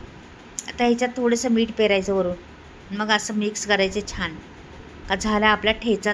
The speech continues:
तयार. अनेक प्रकार आहेत ठेचांचे, तुम्ही वेगळं काय पद-, पद्धतीने करू शकता, पण हा एवढा अप्रतिम लागतो ना त्याच्याबरोबर, तर हा ट्राय करून पहा एकदा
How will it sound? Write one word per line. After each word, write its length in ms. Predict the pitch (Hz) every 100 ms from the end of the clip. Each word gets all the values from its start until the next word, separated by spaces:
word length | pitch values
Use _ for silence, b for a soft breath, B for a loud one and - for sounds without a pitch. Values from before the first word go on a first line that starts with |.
| 202
तयार. 280 | 208 180 165 - - - - - - - - -
अनेक 340 | 247 285 339
प्रकार 340 | 330 311 294
आहेत 240 | 285 277 285 -
ठेचांचे, 640 | 269 247 254 247 233 247 269 - - - - -
तुम्ही 180 | 240
वेगळं 340 | 247 269 247 269
काय 120 | 302
पद-, 320 | 294 269 226 254
पद्धतीने 560 | 214 247 269 294 302
करू 260 | 302 269 269
शकता, 420 | 269 - 240 254 277 B B
पण 100 | 233
हा 440 | 233 247 240 262 269
एवढा 340 | 240 240 254
अप्रतिम 440 | 240 240 240 254
लागतो 320 | 254 240 - 233
ना 100 | 233
त्याच्याबरोबर, 580 | 233 220 208 208 226 240 - - - - - -
तर 60 | 233
हा 360 | 233 247 277
ट्राय 280 | 285 285 269
करून 220 | 269 262
पहा 220 | 247 233
एकदा 340 | 233 226 233